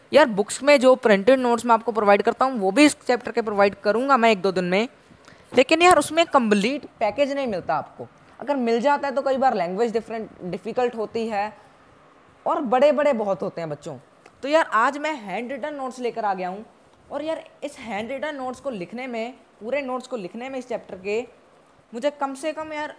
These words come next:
एक महीना लगा है। तो आप इतना तो हम, इतना तो मैं गारंटी कर ही सकता हूँ, अगर आप मेरे हैंड रिटन नोट्स को पढ़ लोगे तो इस चैप्टर में से जितने भी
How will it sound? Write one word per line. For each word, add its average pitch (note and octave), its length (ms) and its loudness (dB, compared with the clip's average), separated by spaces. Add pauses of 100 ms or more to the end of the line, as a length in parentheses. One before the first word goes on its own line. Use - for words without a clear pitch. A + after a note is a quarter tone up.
एक C4 180 -10
महीना A#3 420 -8
लगा G#3 220 0
है। G#3+ 220 2 (1120)
तो D4+ 120 0
आप D#4 220 -2
इतना D4 300 -8
तो D#4 200 -8
हम, C4+ 280 -12
इतना - 680 -10
तो D4+ 140 -6
मैं D4+ 180 -6
गारंटी A3 340 -2
कर A#3 200 -2
ही C4+ 160 -6
सकता B3 280 -8
हूँ, A#3+ 200 -4
अगर C4 240 -6 (880)
आप C#4 240 0
मेरे A3+ 400 -4
हैंड G3+ 380 -10
रिटन C#4+ 240 -6
नोट्स C4 300 -10
को C4+ 120 -10 (140)
पढ़ A3 140 0
लोगे A3+ 320 -2
तो G#3 220 -8
इस A3+ 180 -10
चैप्टर B3 280 -8
में B3+ 120 -10
से C4+ 120 -12
जितने G#3+ 400 -8
भी D4+ 200 -6